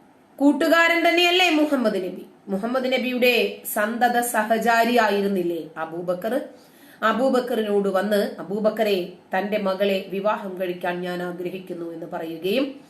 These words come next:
അപ്പോ അത് ശരിയാകത്തില്ല എന്ന് പറഞ്ഞ സമയത്ത്, നമ്മള്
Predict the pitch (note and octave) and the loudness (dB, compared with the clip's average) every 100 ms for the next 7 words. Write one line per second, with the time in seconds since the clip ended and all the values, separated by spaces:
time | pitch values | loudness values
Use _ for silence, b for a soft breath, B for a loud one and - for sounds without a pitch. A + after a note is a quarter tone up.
0 | b b b b b F#3 G3+ F#3+ - F#3+ | b b b b b -4 2 2 0 -4
1 | G3+ G3+ - - - - A#3 A3 C#4+ C#4 | -2 -4 -6 -18 -18 -8 -2 2 4 4
2 | B3+ - G#3+ G3+ G3 F3+ G3+ G#3 E3+ F3 | 0 -2 0 2 0 -4 -4 -4 -4 -6
3 | F#3+ F3+ D#3+ E3 D#3 A3+ D4 - - b | -8 -8 -8 -8 -2 2 2 0 -12 b
4 | b b b b - F#3+ G3+ G#3+ | b b b b -8 -2 2 2